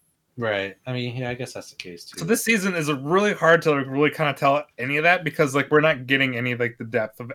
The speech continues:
Speaker 2: anything. It's just, like, the
Speaker 1: Right.
Speaker 2: face, like, just, like, just, like, the, basically the first page, and then we're moving on to the next chapter. And then
Speaker 1: Mm.
Speaker 2: it's, that's about it.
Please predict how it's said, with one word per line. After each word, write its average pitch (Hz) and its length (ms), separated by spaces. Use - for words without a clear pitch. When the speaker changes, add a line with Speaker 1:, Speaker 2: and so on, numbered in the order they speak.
Speaker 2:
anything. 117 460
It's 110 140
just, 135 180
like, 127 260
the 135 100
Speaker 1:
Right. 101 100
Speaker 2:
face, 135 220
like, 147 120
just, 151 160
like, - 260
just, - 220
like, - 120
the, 151 160
basically 254 300
the 190 100
first 202 340
page, 151 520
and 143 80
then 151 80
we're 151 60
moving 151 240
on 143 80
to 139 60
the 143 80
next 131 160
chapter. 127 400
And 135 120
then 131 100
Speaker 1:
Mm. 131 40
Speaker 2:
it's, - 140
that's 127 260
about 131 200
it. 113 220